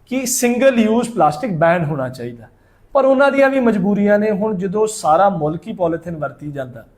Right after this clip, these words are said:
ਪੋਲੀਥੀਨ ਤੇ ਰੋਕ ਲੱਗ ਹੀ ਨਹੀਂ ਪਾ ਰਹੀ, ਕਿੰਨੇ ਅੱਗ ਦੇ ਫਾਈਨ ਕੱਟ ਲਾਂਗੇ? ਜਿੰਨਾ ਚਿਕਰ ਇੱਕ ਦੂਜਾ ਜ਼ਰੀਆ ਨਹੀਂ ਮਿਲਦਾ ਕਿ "ਯਾਰ, ਤੁਸੀਂ ਆਹ ਛੱਡ ਕੇ ਆਹ ਵਰਤੋ", ਜਿੰਨਾ ਚਿਕਰ ਅਗਲਿਆਂ ਨੂੰ ਆਪਾਂ ਦੂਜਾ ਆਪਸ਼ਨ ਨਹੀਂ ਦਿੰਦੇ,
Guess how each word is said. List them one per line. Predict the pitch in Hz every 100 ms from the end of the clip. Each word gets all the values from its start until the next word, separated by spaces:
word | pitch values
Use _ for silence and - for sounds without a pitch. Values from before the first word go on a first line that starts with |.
| _ _
ਪੋਲੀਥੀਨ | - 147 156 175
ਤੇ | 175
ਰੋਕ | 180 151 165
ਲੱਗ | 151 135
ਹੀ | 165
ਨਹੀਂ | 175
ਪਾ | 156
ਰਹੀ, | 185
ਕਿੰਨੇ | 202 269 311 247
ਅੱਗ |
ਦੇ | 208 185
ਫਾਈਨ | 180 143
ਕੱਟ | 139 135 -
ਲਾਂਗੇ? | 127 120 - _ _ 160
ਜਿੰਨਾ | 233 262 269
ਚਿਕਰ | 247 277 285
ਇੱਕ | 285
ਦੂਜਾ | 202 190 170 226 269
ਜ਼ਰੀਆ | 160 160 156 214
ਨਹੀਂ | 233
ਮਿਲਦਾ | 226 226 220
ਕਿ | 208
"ਯਾਰ, | 214 262
ਤੁਸੀਂ | 254 - 233
ਆਹ | 247
ਛੱਡ | 247 202
ਕੇ | 208 247
ਆਹ | 254
ਵਰਤੋ", | 208 - 117 - _ _ _ _ _ 160
ਜਿੰਨਾ | 196 226 262
ਚਿਕਰ | 262 254 269
ਅਗਲਿਆਂ | 247 240 262
ਨੂੰ | 269
ਆਪਾਂ | 262 269
ਦੂਜਾ | 220 254 269
ਆਪਸ਼ਨ | 226 190 - 285 320
ਨਹੀਂ | 294
ਦਿੰਦੇ, | 240 190 160 -